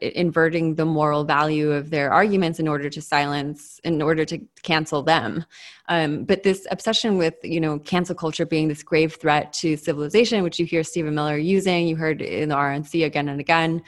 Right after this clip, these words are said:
eh, to me, that reflects that, that, that, you know, they, they try to de-, demonize criticism as, as cancel culture, but I, but I think it's because they realize that the more that they are, you know, held accountable for their hate speech,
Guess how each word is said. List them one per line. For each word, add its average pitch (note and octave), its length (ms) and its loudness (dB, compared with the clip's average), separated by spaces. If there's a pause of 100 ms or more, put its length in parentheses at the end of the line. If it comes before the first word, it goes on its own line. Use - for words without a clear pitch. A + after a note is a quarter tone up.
(380)
eh, - 500 -8
to - 140 0
me, G#3 220 4
that D#3 480 2
reflects D#3+ 540 -2 (100)
that, D3 380 0
that, E3 240 -4 (200)
that, C#3+ 260 2
you F3+ 180 -2
know, D3+ 280 -2 (260)
they, G3 120 4
they G3 140 4
try A#3 200 2
to A3 80 4
de-, - 240 -2
demonize F#3 680 0
criticism E3+ 640 0
as, D3+ 220 0
as D#3 240 -2
cancel B3 360 0
culture, E3+ 300 -2
but E3 120 -2
I, D#3+ 100 0 (240)
but - 360 -4
I F3 120 2
think E3+ 180 -4
it's F3 120 -6
because E3+ 220 -6
they D#3+ 120 4
realize F3+ 500 4
that D3 220 -4
the F3+ 80 2
more E3 560 2 (580)
that F3 200 2
they E3 140 6
are, E3+ 600 4
you F3+ 140 0
know, D#3 200 0
held E3+ 260 4
accountable D3+ 680 0
for E3 320 0
their D3+ 160 2
hate D3+ 280 -2
speech, - 580 -4